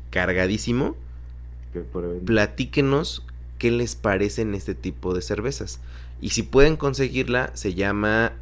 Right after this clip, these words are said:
Speaker 1: Rey Mago, de la cervecería Colombo, es su edición especial. Vamos a ver,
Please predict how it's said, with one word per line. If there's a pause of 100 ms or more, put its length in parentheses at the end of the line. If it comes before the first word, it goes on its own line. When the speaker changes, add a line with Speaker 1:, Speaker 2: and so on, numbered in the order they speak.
(340)
Speaker 1:
Rey
Mago, (380)
de
la
cervecería
Colombo,
es
su
edición
especial. (640)
Vamos
a
ver,